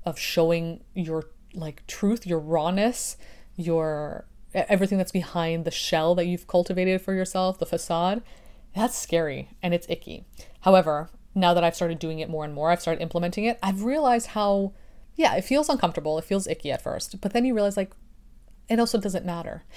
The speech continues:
because the right people, the right people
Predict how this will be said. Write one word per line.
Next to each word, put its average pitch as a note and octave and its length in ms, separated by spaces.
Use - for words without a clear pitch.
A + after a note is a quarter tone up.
because G#3 200
the G3 80
right G#3 260
people, C4+ 520
the F#3+ 100
right G#3 360
people D#3 480